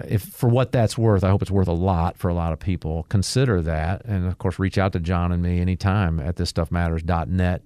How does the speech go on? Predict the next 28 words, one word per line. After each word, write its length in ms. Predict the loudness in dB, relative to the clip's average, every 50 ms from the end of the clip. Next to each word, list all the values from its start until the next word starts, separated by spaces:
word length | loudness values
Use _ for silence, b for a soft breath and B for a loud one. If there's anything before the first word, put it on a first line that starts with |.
| _
if 120 | -8 -4 -4
we 80 | -2
can 120 | -2 -2 0
help 260 | 2 2 0 0 0
you 60 | -2 0
kinda 200 | 0 0 0 0
process 520 | 0 0 0 0 2 0 0 -2 -2 -2
that. 300 | -2 -2 -2 -2 -2 -2
And, 280 | -2 -2 0 0 -2 B B B B B B B B B B B B _ -6
you 100 | 0 2
know, 80 | 4
how 120 | 4 4 4
do 100 | 4 4
we 160 | 4 4 2 0 -2 -2
kinda 280 | 0 2 2 2 0 -2 -4 -8 -4
pursue 420 | -2 -2 -2 0 0 2 2 2
God 380 | 2 2 2 2 2 2 2 2
or 340 | 2 0 0 0 -2 -4 -4
get 160 | -4 -4 -2
to 60 | 0
know 140 | 0 2 2
him 120 | 2 2
more 420 | 2 2 2 0 0 0 0 0 0
or 60 | 0
lean 220 | 0 2 2 4
into 240 | 4 4 4 4 2
him 80 | 2 2
more 280 | 2 2 2 2 2